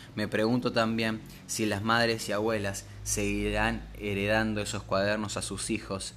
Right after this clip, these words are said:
hijas o nietos. Viernes. La computadora, celular y tablet ya estaban preparados.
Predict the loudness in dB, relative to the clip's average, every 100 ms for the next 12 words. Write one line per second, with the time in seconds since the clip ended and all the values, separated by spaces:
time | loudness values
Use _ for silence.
0 | -12 -12 -8 -10 -10 -12 -8 -6 -6 -8
1 | -12 -18 -20 -20 -20 -20 -20 -20 -20 -20
2 | -20 -20 -20 -20 -8 2 4 4 0 -4
3 | -8 -14 -20 -6 -2 0 0 0 0 4
4 | 6 6 4 2 0 -2 0 2 2 0
5 | 0 0 2 -2 -4 -4 0 0 0 -2
6 | -4 -2 -2 -2 -6